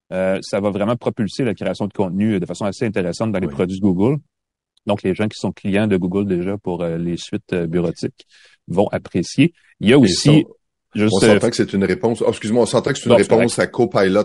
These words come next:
Speaker 2: de Microsoft, euh, trois cent soixante.
Speaker 1: Exactement.
Speaker 2: Fait que
Speaker 1: Oui, oui,
Speaker 2: Microsoft
Speaker 1: absolument.
Speaker 2: a, euh,
Speaker 1: Euh,
Speaker 2: des, des solutions similaires pour intégrer la génération de courriels,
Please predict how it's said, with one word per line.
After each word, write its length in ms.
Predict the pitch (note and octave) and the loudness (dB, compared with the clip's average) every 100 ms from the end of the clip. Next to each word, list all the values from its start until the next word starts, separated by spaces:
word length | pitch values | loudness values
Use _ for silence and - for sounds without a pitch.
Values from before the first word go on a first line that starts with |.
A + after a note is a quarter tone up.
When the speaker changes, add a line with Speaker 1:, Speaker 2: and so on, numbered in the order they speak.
| - | -2
Speaker 2:
de 80 | F2 | -6
Microsoft, 680 | E2 F#2+ D#2+ F2+ D2+ - | -6 -6 -4 -4 -6 -4
euh, 80 | D2 | -6
trois 180 | D2 E2+ | 0 0
cent 160 | - A#2+ | 2 2
soixante. 240 | - A2+ | 4 4
Speaker 1:
Exactement. 40 | F#2+ | 4
Speaker 2:
Fait 80 | F#2 | 4
que 40 | |
Speaker 1:
Oui, 100 | A2+ | 4
oui, 60 | A2 | 4
Speaker 2:
Microsoft 360 | G2 A#2+ A2 | 4 4 4
Speaker 1:
absolument. 320 | G#2 F#2+ F#2+ F2 | 4 6 6 4
Speaker 2:
a, 140 | D#2 | 2
euh, 320 | E2 E2 F#2+ F2+ | 0 0 -2 -2
Speaker 1:
Euh, 100 | F#2 | -4
Speaker 2:
des, 60 | F2 | -6
des 80 | F2 | -8
solutions 600 | - - F#2+ F2 - G2 | -10 -2 0 0 -2 -2
similaires 520 | - F#2 E2+ G2 G2 | -2 0 2 2 0
pour 120 | F2 | -4
intégrer 420 | E2+ F2 D2 F#2 | -4 -4 -4 0
la 80 | F#2+ | 0
génération 460 | D#2 E2+ D#2 D2 F#2 | 0 -2 -2 -2 -6
de 60 | |
courriels, 540 | - C#2+ D#2 F2 F#2+ | -4 -6 0 2 4